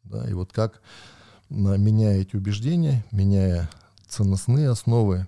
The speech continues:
картины мира, да, того или иного человека, мы можем влиять на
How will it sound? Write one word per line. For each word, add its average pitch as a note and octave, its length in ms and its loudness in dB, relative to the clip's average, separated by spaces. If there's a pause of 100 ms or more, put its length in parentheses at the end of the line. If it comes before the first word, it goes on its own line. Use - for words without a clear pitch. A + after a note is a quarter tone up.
картины F#2+ 460 -2
мира, G2 440 0
да, G#2+ 200 -6
того F#2 280 -8
или F2+ 100 -6
иного F2 280 -4
человека, F#2+ 540 -6
мы F#2 140 -2
можем F#2 420 -4
влиять E2+ 480 -8
на E2 260 -8